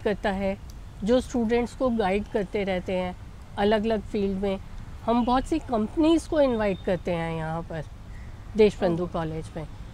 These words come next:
Speaker 1: जो कैंपस सिलेक्शन करके जाती हैं।
Speaker 2: ये सब बीएससी के स्टूडेंट्स के
Speaker 1: सब
Speaker 2: लिए?
Speaker 1: बीएससी
Speaker 2: ओके।
Speaker 1: के स्टूडेंट्स के लिए
Speaker 2: अरे
Speaker 1: है,
Speaker 2: वाह।
Speaker 1: क्योंकि आजकल तकरीबन हर कंपनी में एक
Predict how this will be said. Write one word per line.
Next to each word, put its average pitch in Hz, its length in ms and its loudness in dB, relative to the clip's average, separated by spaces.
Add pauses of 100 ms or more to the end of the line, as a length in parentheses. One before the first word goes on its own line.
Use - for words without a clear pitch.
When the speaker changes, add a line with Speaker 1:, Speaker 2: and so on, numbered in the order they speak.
(240)
Speaker 1:
जो 254 160 4 (160)
कैंपस 220 400 2
सिलेक्शन 240 520 0
करके 220 360 0
जाती 175 320 -2
हैं। 156 340 -6 (400)
Speaker 2:
ये 262 140 -2
सब 269 180 -2
बीएससी 226 380 -2
के 262 140 -4
स्टूडेंट्स 240 480 -6
के 254 140 -6
Speaker 1:
सब 285 160 8
Speaker 2:
लिए? 320 100 2
Speaker 1:
बीएससी 247 360 4
Speaker 2:
ओके। 247 180 2
Speaker 1:
के 226 140 2
स्टूडेंट्स 185 580 -2
के 208 120 2
लिए 185 260 2
Speaker 2:
अरे 196 100 0
Speaker 1:
है, 226 100 4
Speaker 2:
वाह। - 520 -10
Speaker 1:
क्योंकि 294 680 4
आजकल 285 720 2 (420)
तकरीबन 294 500 4
हर 262 280 4
कंपनी 240 540 2
में 196 180 2 (1040)
एक 262 160 6